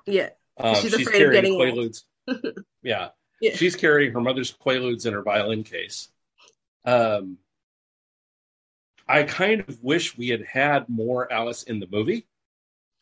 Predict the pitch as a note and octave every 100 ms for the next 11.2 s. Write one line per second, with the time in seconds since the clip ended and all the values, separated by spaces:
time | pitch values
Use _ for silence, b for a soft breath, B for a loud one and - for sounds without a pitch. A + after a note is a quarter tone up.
0 | _ _ _ _ _ A#3+ B3+ C4+ D#3+ C#4
1 | - G#3+ D3 D3 D#3 C#3+ A#2 B2+ A#2+ B2+
2 | D3+ - - _ _ _ _ b b D3
3 | D3 A#2 G#2+ G2 _ _ _ _ _ D#3
4 | E3+ D3 F3+ F3 G3 F3 E3 C#3+ - D#3
5 | C#3 A#2+ _ C3 - A2 - - D3 D3+
6 | D#3+ D#3 C3 A#2 - A#2 B2 D#3+ - _
7 | _ _ _ _ _ - B2+ B2 - -
8 | B2 G2+ G#2+ A2+ G#2+ F#2+ G#2 - G2 G2+
9 | G2+ - G#2+ F#2+ - - _ _ _ _
10 | _ _ C3 G#2 F#2+ _ - C3+ B2+ -
11 | D3+ D3